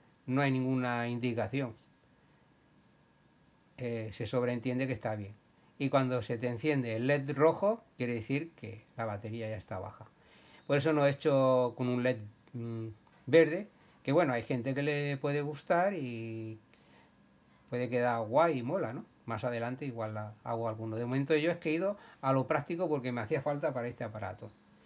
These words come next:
Por eso lo he hecho. Y si tengo tiempo, porque tengo que hacer más cosas, pues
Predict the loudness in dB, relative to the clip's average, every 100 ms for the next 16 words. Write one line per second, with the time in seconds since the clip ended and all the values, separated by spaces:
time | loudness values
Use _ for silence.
0 | -20 -20 -20 -20 -20 -20 _ _ _ _
1 | -6 0 2 2 -2 -6 -16 -20 _ _
2 | _ _ _ _ _ _ -20 _ _ _
3 | _ _ _ -20 _ 0 2 2 0 -2
4 | -2 -4 -6 -10 -18 -20 -20 -16 -4 0
5 | 2 2 2 2 0 -2 -10 -20 _ 2
6 | 2 2 -2 -2 -8 _ _ _ _ _
7 | _ _ _ -6 -4 -4 -4 -2 -4 -4
8 | -8 -6 -6 -4 -6 -8 -20 _ -20 -20
9 | _ -20 -20 _ _ _ _ _ _ 0
10 | 2 0 -4 -4 -6 -8 -14